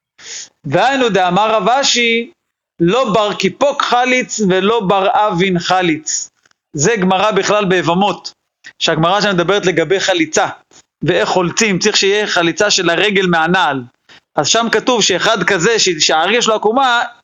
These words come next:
אין לו דין חליצה, כי היא לא יכולה להוציא לו באופן רגיל את הנעל מהרגל, בדיני חליצה. אז שם כתוב, שאמר רב אשי, שלא בר קיפוק חליץ ולא בר-, זאת אומרת, האנשים האלה לא יכולים לחלוץ, זאת אומרת, אי אפשר לחלוץ להם, נגיד את זה ככה.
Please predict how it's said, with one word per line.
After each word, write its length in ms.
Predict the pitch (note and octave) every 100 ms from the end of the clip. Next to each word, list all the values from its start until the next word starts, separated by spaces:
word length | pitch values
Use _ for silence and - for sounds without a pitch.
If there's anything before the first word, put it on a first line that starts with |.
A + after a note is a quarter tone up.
| _ _
אין 140 | A#3+ B3+
לו 100 | A#3
דין 220 | A#3 A#3+
חליצה, 460 | A3+ G#3+ G3 A3 F3 - _ - - - _ -
כי 120 | F3+
היא 160 | F3
לא 60 | F#3+
יכולה 320 | A3+ A3 A3+
להוציא 360 | A3+ G3+ - B3
לו 120 | A3
באופן 340 | F#3 G#3+ A3+
רגיל 480 | G3+ F#3 A3 A#3 A3+ - _ _ _ F3
את 100 | F3
הנעל 300 | F3+ G#3+ G#3+
מהרגל, 480 | F#3+ F3+ G3 D3+ C#3
בדיני 320 | D#3+ F#3 A#3
חליצה. 420 | B3+ G3 G#3+ F#3 - - _
אז 280 | - D#3 D#3+
שם 180 | - C4+ C4+
כתוב, 460 | C4 E4 D#4 C#4+
שאמר 320 | A3+ G#3+ B3
רב 120 | B3+ C4
אשי, 520 | D4+ - B3+ B3+ C4+ - _
שלא 420 | - - G3+ B3+ A#3+
בר 200 | B3 A#3
קיפוק 440 | D4 D#4 C4+ -
חליץ 440 | A3+ G#3+ A3 B3+
ולא 200 | G3+ A3
בר-, 220 | C4 A#3+ A#3
זאת 80 |
אומרת, 260 | G3+ G#3 - _ _ _ _ -
האנשים 520 | F#3+ G3+ G#3 B3+ D4
האלה 360 | C4+ D#4 C#4+ B3+
לא 140 | B3
יכולים 560 | D4 C#4 A#3+ B3 C4 A#3+
לחלוץ, 400 | G#3+ G#3 D#3 -
זאת 100 | -
אומרת, 140 | G3
אי 60 | B3
אפשר 160 | A#3+
לחלוץ 320 | A3 G3 G#3+ G3
להם, 220 | G3 D3+
נגיד 200 | D3+ E3
את 80 | D3
זה 80 |
ככה. 160 | D3 -